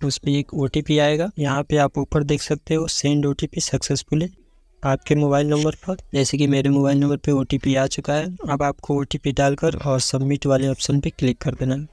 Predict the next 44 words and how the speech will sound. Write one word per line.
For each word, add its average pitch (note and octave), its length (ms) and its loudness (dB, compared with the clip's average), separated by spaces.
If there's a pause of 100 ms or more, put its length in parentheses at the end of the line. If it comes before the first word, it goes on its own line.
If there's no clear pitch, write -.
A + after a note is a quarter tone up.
जैसे C#3 280 2
ही D3+ 140 4
आप C#3 180 0
सबमिट C#3 420 2
ओटीपी C#3 420 0
वाले C3 280 4
ऑप्शन C#3 300 0
पे C#3 100 -2
क्लिक C3 280 -2
करोगे, C3+ 380 0 (140)
फिर - 120 -10
से - 200 -2
गाइस C#3 280 0
देख C3+ 220 -2
सकते - 300 -4
हो C#3 60 2
यहाँ C3 320 0
पे C#3+ 140 -4 (400)
एक C3 140 0
ऑप्शन C#3+ 320 0
खुल C#3+ 200 -2
के C#3+ 120 -2
आएगा। C#3+ 320 2 (180)
यहाँ C#3 240 0
पे C#3 140 -2
आपको D3 420 -2 (440)
सिर्फ - 440 -2
ओके D3 260 0
वाले C#3+ 240 2
ऑप्शन D3 260 0
पे D3 100 0
क्लिक C3+ 240 0
कर C3+ 160 0
देना C#3 200 2
है। E3+ 140 -4 (160)
उसके - 200 0
बाद D#3+ 280 2 (200)
आपको D3 320 0
एक C#3+ 180 0
नया C3+ 260 2
इंटरफेस C#3 500 0
शो C#3+ 200 -2
हो C#3 160 -2
जाएगा, C#3 420 0